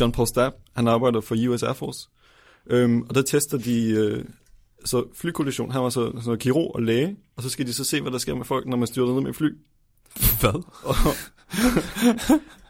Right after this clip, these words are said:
Speaker 1: Altså med, med kollision, ikke? Og,
Speaker 2: Mhm.
Speaker 1: og, og påvirkning af, af G-force på, på kroppen.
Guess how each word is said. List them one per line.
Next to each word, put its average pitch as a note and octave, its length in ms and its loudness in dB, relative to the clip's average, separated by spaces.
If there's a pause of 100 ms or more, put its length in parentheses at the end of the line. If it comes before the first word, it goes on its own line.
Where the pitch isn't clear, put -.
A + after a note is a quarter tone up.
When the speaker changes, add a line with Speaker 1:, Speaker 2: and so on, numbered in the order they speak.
(120)
Speaker 1:
Altså B2 200 4
med, B2 160 6
med B2 160 4
kollision, C#3 540 2
ikke? E3+ 120 -4 (280)
Og, A#2 200 4
Speaker 2:
Mhm. A#2 80 -4
Speaker 1:
og, A2+ 360 2 (140)
og A#2 120 -4
påvirkning A#2+ 520 2
af, G#2+ 260 -2
af A2 80 -4
G-force A#2+ 440 -2
på, A2 200 0
på A2+ 80 -4
kroppen. A2 320 -2